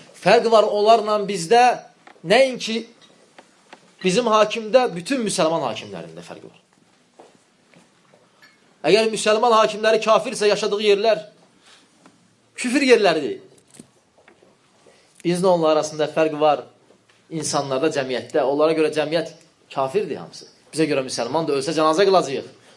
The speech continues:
Dua eləyəcəyik ona. Aparıb müsəlmanların qəbirstanına basdıracağıq. O isə gəlməyəcək. Deyəcək ki, leşə dua elədiniz. Nə bilim, nəyə, nəyə dua elədiniz?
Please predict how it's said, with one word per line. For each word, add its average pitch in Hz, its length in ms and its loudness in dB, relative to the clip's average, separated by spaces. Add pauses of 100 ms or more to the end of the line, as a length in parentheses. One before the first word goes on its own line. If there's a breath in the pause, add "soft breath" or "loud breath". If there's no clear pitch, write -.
Dua 202 220 8
eləyəcəyik 175 420 0
ona. 98 160 -10 (340 soft breath)
Aparıb 180 360 2
müsəlmanların 196 560 0
qəbirstanına 185 400 0
basdıracağıq. 113 440 -10 (140 loud breath)
O 208 140 8
isə 202 180 0
gəlməyəcək. 151 600 -2 (1000)
Deyəcək 185 320 4
ki, 220 140 -4 (500)
leşə 190 360 2
dua 202 200 4
elədiniz. 123 440 -4 (160)
Nə 160 100 -6
bilim, 208 220 2
nəyə, 214 340 2 (260)
nəyə 208 240 2
dua 208 140 2
elədiniz? - 260 -4